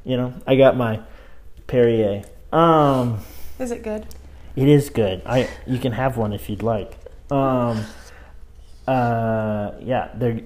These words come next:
Speaker 1: yeah, they're good. Dollar General special. Um, well, great. Uh, well, yeah, and so we're, we've been chatting for over an hour.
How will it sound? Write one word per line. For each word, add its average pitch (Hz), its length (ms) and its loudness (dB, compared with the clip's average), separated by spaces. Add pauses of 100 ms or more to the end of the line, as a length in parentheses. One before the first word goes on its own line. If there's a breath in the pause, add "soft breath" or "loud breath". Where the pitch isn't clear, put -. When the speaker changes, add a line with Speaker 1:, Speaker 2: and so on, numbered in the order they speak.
(120)
Speaker 1:
yeah, 120 380 -2
they're 120 140 -2
good. 113 720 -6
Dollar 135 260 10
General 127 300 2
special. 110 500 -6 (960)
Um, 117 680 -2 (920 soft breath)
well, 175 540 6
great. 202 380 4 (320 loud breath)
Uh, 160 600 12
well, 226 140 10
yeah, 269 220 10
and 185 180 2
so 190 720 8
we're, 175 500 8
we've 180 200 6
been 196 140 2
chatting 143 320 4
for 135 140 -2
over 123 180 0
an 117 60 -4
hour. 135 440 0